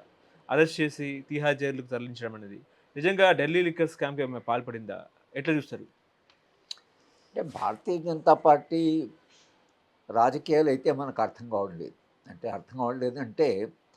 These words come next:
Speaker 2: వాడు రాజకీయంగా గెలిచే బదులు ఎన్నికల్లో, నిజానికి ఇప్పుడు గవర్నమెంట్ కరప్ట్ ఉందంటే, ఇప్పుడు బోఫార్స్ అప్పుడు, ఆ, రాహుల్ గాంధీ, రాజీవ్ గాంధీ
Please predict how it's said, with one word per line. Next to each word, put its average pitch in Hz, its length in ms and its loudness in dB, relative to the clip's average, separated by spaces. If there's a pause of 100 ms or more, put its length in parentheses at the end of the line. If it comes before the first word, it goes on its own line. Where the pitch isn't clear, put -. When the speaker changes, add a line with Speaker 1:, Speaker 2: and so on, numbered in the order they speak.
(760)
Speaker 2:
వాడు 139 220 4
రాజకీయంగా 156 880 2
గెలిచే 127 440 -2
బదులు 98 400 -4
ఎన్నికల్లో, 117 640 -4
నిజానికి 127 500 -8
ఇప్పుడు 127 380 -6
గవర్నమెంట్ 123 420 -2
కరప్ట్ 110 320 -4
ఉందంటే, 98 320 -14
ఇప్పుడు 117 140 -12
బోఫార్స్ 123 600 0
అప్పుడు, 113 520 -6 (1160)
ఆ, 127 300 -6 (100)
రాహుల్ 117 320 4
గాంధీ, 117 520 -4 (220)
రాజీవ్ 113 380 0
గాంధీ 107 640 -10